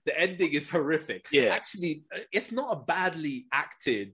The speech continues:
Speaker 2: Oh, it's,
Speaker 1: and,
Speaker 2: he
Speaker 1: you know,
Speaker 2: is good.
Speaker 1: kind of film and stuff.
Speaker 2: Bryan Cranston's
Speaker 1: But
Speaker 2: a
Speaker 1: it
Speaker 2: very good actor, but I could relate to the feeling of just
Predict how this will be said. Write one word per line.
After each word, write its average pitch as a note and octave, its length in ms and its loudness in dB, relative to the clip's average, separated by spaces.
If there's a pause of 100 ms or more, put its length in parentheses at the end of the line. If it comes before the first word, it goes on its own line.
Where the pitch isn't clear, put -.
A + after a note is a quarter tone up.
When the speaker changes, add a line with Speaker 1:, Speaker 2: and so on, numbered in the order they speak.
Speaker 2:
Oh, F#3 200 2
it's, A#2+ 100 0
Speaker 1:
and, A2+ 180 -6
Speaker 2:
he G#2 160 -10
Speaker 1:
you B2+ 220 4
know, A2+ 40 8
Speaker 2:
is G#2+ 80 2
good. A#2+ 140 2
Speaker 1:
kind A#2 140 2
of G#2+ 80 -4
film A#2 400 -4
and F2 100 -12
stuff. - 140 0
Speaker 2:
Bryan B2 140 8
Cranston's A2 400 4
Speaker 1:
But - 20 6
Speaker 2:
a - 40 2
Speaker 1:
it - 20 2
Speaker 2:
very G#2 120 4
good G2+ 160 4
actor, F#2 220 4
but G2+ 180 6
I C#3 80 12
could G3+ 240 2
relate E3+ 300 12
to - 80 -2
the C3 100 6
feeling C3 480 10
of G#2 100 2
just - 260 0